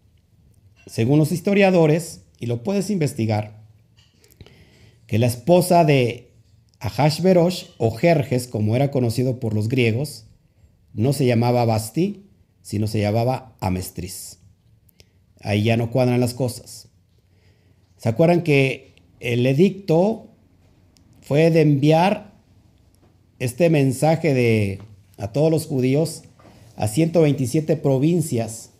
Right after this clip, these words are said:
que estaban en, en, en Persia? ¿Pero qué creen? Actualmente no existen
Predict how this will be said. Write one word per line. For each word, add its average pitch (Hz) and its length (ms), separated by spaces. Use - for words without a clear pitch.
que 113 100
estaban 139 420
en, 98 440
en, 87 440
en 104 200
Persia? 165 520
¿Pero 127 200
qué 165 160
creen? 170 420
Actualmente 160 1000
no 143 120
existen 143 640